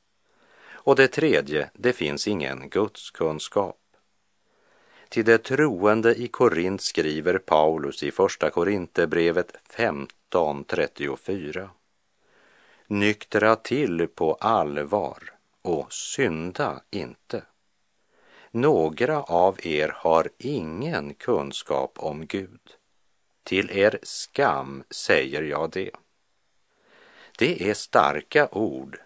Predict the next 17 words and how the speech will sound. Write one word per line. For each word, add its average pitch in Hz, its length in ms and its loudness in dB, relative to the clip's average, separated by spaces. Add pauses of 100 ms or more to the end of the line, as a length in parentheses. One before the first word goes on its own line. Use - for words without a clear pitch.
(140)
till 85 180 0
en 69 140 -2
kristen - 600 -4
församling. 85 680 0 (800)
"Några 139 500 4
av 104 300 4
er 85 240 2
har 80 380 2 (100)
ingen 123 880 -6
kunskap - 840 -2
om 98 260 -8
Gud." 110 380 -14 (1700)
De 139 260 8
lyssnade 107 760 4
till 104 280 0
alla 92 400 4
dessa 78 600 -2